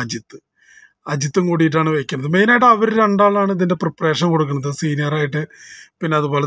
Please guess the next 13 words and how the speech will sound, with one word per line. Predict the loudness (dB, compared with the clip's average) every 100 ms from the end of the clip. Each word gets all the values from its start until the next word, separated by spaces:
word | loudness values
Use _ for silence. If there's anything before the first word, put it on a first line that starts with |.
| 0
തന്നെ | 0 -2 -2 -2
രവിയേട്ടൻ്റെ | 0 0 -2 -2 0
ആ | 0 0
നിൽക്കുന്നതാണ് | -2 0 0 2 2 0
രവിയേട്ടൻ. | -2 -4 -6 -10 _ _ _ -20 _ -2
പിന്നെ | 0 2
ആ | 2
കയ്യിൻ്റെ | 2 2 2 2 2 2 2 4 4
മുകളിൽ | 2 2
മണി | 2 2
നിൽക്കണല്ലോ, | 0 -2 0
അതാണ് | 2 2 0 0
ഷിൻലാട്ടൻ. | -2 -2 -8 -12